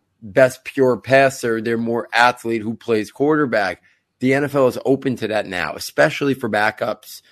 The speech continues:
you know, and maybe even in some instances in starters, if you build an offense around the guy.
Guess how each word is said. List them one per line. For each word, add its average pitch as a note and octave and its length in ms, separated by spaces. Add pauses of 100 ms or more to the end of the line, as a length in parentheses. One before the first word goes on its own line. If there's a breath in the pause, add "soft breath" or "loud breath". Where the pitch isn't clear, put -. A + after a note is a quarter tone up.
(240 soft breath)
you B2+ 100
know, A#2 200
and A2+ 280
maybe B2+ 300
even A2+ 220
in G#2+ 100
some A2 240
instances G#2 640
in G#2 120
starters, A2 640
if A2 160
you A2+ 60
build G#2 260
an G2+ 80
offense G2 400
around G2+ 300
the G2+ 80
guy. E2 340